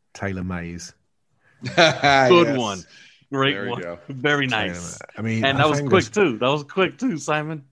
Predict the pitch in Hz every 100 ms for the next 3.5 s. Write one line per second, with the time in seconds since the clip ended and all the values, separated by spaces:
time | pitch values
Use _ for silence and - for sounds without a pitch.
0 | - 127 147 160 151 147 113 139 107 101
1 | - 95 90 - 90 90 90 - - 85
2 | 62 71 73 - - _ _ _ _ _
3 | 92 87 82 85